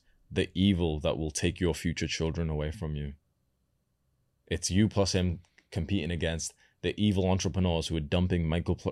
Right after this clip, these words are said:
microplastics into the system that will literally cause, like, a deformation in your son's penis.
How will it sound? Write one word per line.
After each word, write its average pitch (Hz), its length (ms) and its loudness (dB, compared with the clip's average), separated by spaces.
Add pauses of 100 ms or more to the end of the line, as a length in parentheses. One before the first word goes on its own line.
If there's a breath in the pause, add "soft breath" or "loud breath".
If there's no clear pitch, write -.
(220)
microplastics 92 960 2
into 90 240 2
the 82 80 0
system 76 540 -4 (320 soft breath)
that 82 120 2
will 85 140 2
literally 90 520 2 (320)
cause, 82 340 4
like, 87 100 0
a 90 60 2
deformation 87 1120 2
in 82 140 -2
your 76 100 -2
son's 78 340 -2
penis. 73 500 -8